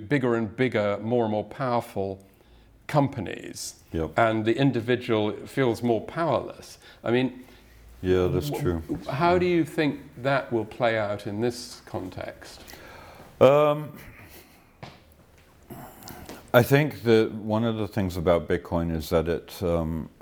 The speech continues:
Speaker 2: that it does give ownership of data and to, to,
Speaker 1: Yeah.
Speaker 2: to the individual, right? Um, and it remo-, it, it removes it or reduces it from, from, from the corporate side.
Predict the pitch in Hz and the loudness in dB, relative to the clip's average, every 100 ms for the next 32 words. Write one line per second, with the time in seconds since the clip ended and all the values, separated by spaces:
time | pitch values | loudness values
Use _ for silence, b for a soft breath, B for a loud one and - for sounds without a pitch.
0 | 62 76 87 80 87 85 80 90 85 87 | -12 -10 -10 0 2 2 0 -2 -2 -4
1 | 73 78 85 87 - 82 - 78 71 76 | -2 -2 0 -2 -2 -4 -2 -6 -4 -2
2 | 78 82 82 76 - 78 78 78 - - | 0 -2 -2 -6 -8 -6 -4 -6 -8 -10
3 | - - - 85 107 95 98 82 78 78 | -10 -10 0 2 2 0 -4 -2 -4 -4
4 | 73 76 78 - 67 67 73 76 B B | -4 -4 -4 -4 -6 -4 -6 -8 B B
5 | B B B B - 85 85 87 87 85 | B B B B 2 6 6 6 2 0
6 | 82 80 - _ _ _ _ _ _ B | -4 -6 -10 _ _ _ _ _ _ B
7 | B B B B - - - - - - | B B B B -20 -20 -20 -20 -20 -20
8 | - - 92 90 87 90 90 92 - - | -14 0 2 4 2 2 2 -2 -4 -4
9 | 98 - - 107 - - - - 117 110 | -4 -4 -4 -4 -6 -12 -18 -4 0 2
10 | 117 123 123 120 117 71 104 101 101 95 | 2 2 0 0 2 2 2 4 2 2
11 | 107 110 107 98 85 87 87 - 92 87 | 2 2 0 -4 0 -2 -2 -4 -2 0
12 | 90 71 - 92 85 85 85 - - 87 | -2 -4 -4 -2 0 -2 -4 -6 -2 0
13 | 85 82 - 90 - 82 - - 73 69 | 0 -2 0 -2 0 0 -2 -4 -4 -2
14 | 67 | -4